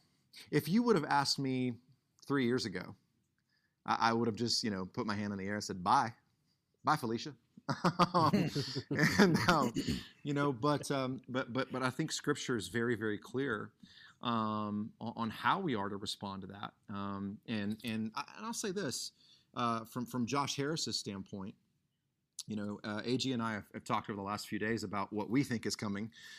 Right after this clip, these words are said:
uh, for, for, for, for Mister Harris there. But, um, but I just wanted to share with you,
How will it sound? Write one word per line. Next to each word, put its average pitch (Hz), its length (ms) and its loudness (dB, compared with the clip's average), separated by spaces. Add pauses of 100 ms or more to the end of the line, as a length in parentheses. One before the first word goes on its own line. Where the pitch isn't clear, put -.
(480)
uh, 104 480 0 (120)
for, 110 540 0
for, 110 260 -2
for, 104 240 -4 (160)
for 107 140 -6
Mister 104 240 -4
Harris 123 340 -2
there. 98 240 -6
But, 107 340 -6
um, 110 180 -2
but 123 100 -4
I 151 80 -6
just 220 160 -4
wanted 214 160 -6
to 139 40 -2
share 143 280 0
with 123 260 -4
you, 110 280 0